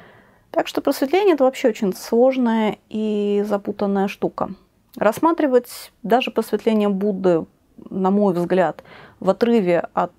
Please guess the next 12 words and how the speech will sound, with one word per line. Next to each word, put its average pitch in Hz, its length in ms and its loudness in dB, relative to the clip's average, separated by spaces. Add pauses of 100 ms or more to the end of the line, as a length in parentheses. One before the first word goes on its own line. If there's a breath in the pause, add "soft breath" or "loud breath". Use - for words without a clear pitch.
(160)
э, 175 340 -4
просветления 185 680 -2
каждого 175 560 -4
из - 360 -6
нас 269 480 0
невозможно. 214 840 0 (140)
Просветление 262 520 -2
Будды — 277 340 -2
это 180 440 -2 (180)
просветление 220 500 -2
всего 202 260 -2
мира. 190 260 0